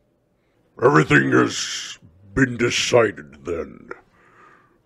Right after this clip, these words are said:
Go with my family to Orgrimmar to prepare for your rite. Ichtred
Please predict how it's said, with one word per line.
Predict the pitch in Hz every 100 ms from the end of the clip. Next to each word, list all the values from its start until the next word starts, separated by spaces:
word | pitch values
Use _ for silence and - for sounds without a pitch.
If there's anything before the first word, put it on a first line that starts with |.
| -
Go | 135 135 135
with | 127 120 -
my | 101 95 90 87 82 73 65 _
family | _ - 78 58 55 55 50 -
to | - 85 107
Orgrimmar | 107 - 90 76 67 57 - _ _ _ -
to | 135
prepare | 123 117 _ - 123 113 101
for | 104 101
your | 95 87
rite. | 78 76 67 - - - - _ _ _ _ _ _ _ _
Ichtred | 147 104 - 101 73 58 65